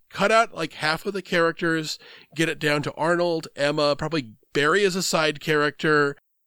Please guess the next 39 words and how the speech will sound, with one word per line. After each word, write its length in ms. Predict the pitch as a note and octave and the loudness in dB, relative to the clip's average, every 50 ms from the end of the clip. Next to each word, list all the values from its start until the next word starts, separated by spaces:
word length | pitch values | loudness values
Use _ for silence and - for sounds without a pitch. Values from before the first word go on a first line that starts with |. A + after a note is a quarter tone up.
| _ - | _ -16
Carter, 760 | - - F3 E3+ E3+ F3 E3 E3+ E3+ E3+ E3+ E3 E3+ E3+ D#3+ D#3 _ - - - - - A#2 A2+ - | -8 -2 0 2 2 4 4 4 4 4 4 4 2 0 -2 -6 _ -20 -20 -20 -20 -20 -20 -18 -12
uh, 160 | - B2+ B2+ B2+ | -8 -6 -4 0
Arnold's 360 | C#3+ E3 F3+ G3+ G3+ D#3+ D3 | 2 2 2 2 2 2 2
ex-wife. 840 | F3 F3+ E3+ - - F3+ D#3+ D#3+ D#3+ D#3+ D#3+ D#3 D#3+ D#3+ - - - - - - - - - | 0 0 0 -2 -4 -2 0 2 4 4 4 4 2 0 -4 -8 -12 -16 -20 -20 -20 -16 -10
I 60 | - D#3+ | -4 0
mean, 160 | F3+ F3 F3+ | 2 2 2
you 100 | F#3+ G3 | 2 0
just 280 | D#3 F#3 G#3+ - - | 0 0 -2 -2 0
get 160 | - A#3+ A#3+ B3 | 2 2 4 4
it 180 | B3 G#3+ E3 - | 2 0 0 0
down 380 | F#3+ F#3 F#3 F#3 F#3 F3 D#3+ | 2 4 4 4 4 2 -2
much, 420 | D3 D3+ F3 F#3+ G3 - - - - | -4 0 2 2 2 2 -2 -4 -2
much, 380 | F3+ F#3 F3+ E3 - - - | 0 0 0 -2 -4 -6 -4
much 320 | E3 E3 E3+ E3+ - - - | -2 0 0 0 0 -2 -2
smaller 800 | - - - D#3+ D3+ D#3 E3+ F3 E3+ E3 C#3+ B2+ B2+ A#2+ A2 - - - - - - | -2 -2 -2 0 2 2 4 4 6 6 4 4 2 0 -2 -6 -12 -20 -14 -4 0
and 140 | F3+ G3 G#3 | 4 4 6
actually 420 | G3+ A3+ - - C4+ B3 A#3+ A#3 | 6 4 2 0 0 0 0 0
play 240 | - - G3+ G3 G3+ | 0 0 0 2 2
with 180 | G3+ A3 A3 - | 2 2 2 2
those 260 | - A#3 A#3+ A3 - | 2 0 2 0 -4
themes 480 | - - A#3 C4 D4 C4 F#3 C3+ A#2+ A#2 | -4 -2 -2 -2 0 0 0 -2 -2 -2
that 140 | D3 D3+ | -2 0
actually 440 | D3+ D#3 E3+ E3 - A3+ G#3 A3 A3 | 2 0 0 0 -2 -2 -2 -2 -2
worked 380 | G#3+ G#3 G3 A#3+ C#4+ C#4 - - | -2 0 0 0 0 -2 -4 -6
in 140 | F3 C3+ A#2 | -4 -4 -4
this. 340 | G#2 F2+ F2+ - - - - - - - - - | -6 -8 -8 -8 -10 -10 -12 -16 -20 -20 -16 -6
Have 220 | - E3+ F3 G3+ G3 | -2 0 0 0 0
some 160 | - B3 A3+ | -2 -4 -4
serious 520 | - - - G#3 G3 F#3+ G3+ G#3+ G3+ - | -2 -2 0 0 2 2 2 2 2 2
moments. 360 | F3+ E3 D3+ D#3 D#3+ E3 E3 - | 0 0 0 2 0 0 -2 -4
Have 180 | D#3+ E3 F3 | -4 -4 -4
it 100 | G3 F#3+ | -4 -4
be 100 | G3 F#3+ | -4 -4
a 60 | G3 | -2
story 320 | F#3 - - - D3+ D#3+ F3+ | -2 -2 0 0 0 0 0
about 220 | F3+ G3 F#3+ G3 - | 2 2 0 0 0
Arnold 420 | - C#3 D3 D3 E3 F3 D#3+ C3+ | -2 -2 0 0 0 -2 -2 -2
learning 460 | C3 C#3 D3+ E3 E3 D3 C#3 C#3+ C#3 - - - - - - - | 0 0 0 2 2 0 0 -2 -4 -10 -14 -20 -20 -20 -16 -6
that 320 | D3 D#3+ F3 F3 F3 - | 0 2 2 2 2 0